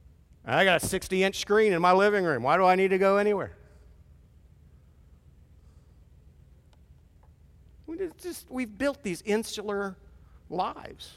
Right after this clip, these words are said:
and it's not the way God wants us to be. Along with comfort, we want speed. <laughs> We want stuff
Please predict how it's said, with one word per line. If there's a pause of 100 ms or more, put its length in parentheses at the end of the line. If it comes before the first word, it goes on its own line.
(200)
and
it's
not (920)
the
way
God
wants
us (580)
to
be. (840)
Along
with
comfort,
we
want
speed.
<laughs> (3000)
We
want
stuff